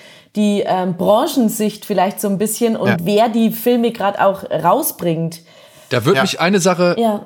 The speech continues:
Speaker 2: äh, vorab interessieren, äh, das, das war, wollte ich jetzt auch schon seit längerem fragen. Gab's oder hattest du Probleme, einen gewissen Film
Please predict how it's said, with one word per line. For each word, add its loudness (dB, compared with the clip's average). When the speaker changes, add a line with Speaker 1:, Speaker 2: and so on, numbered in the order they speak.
Speaker 2:
äh, 4
vorab 0
interessieren, -2
äh, 0
das, -6
das -8
war, -2
wollte 2
ich 0
jetzt 0
auch 2
schon 0
seit 2
längerem 0
fragen. -6
Gab's 0
oder 0
hattest -2
du 2
Probleme, 0
einen -2
gewissen -2
Film 0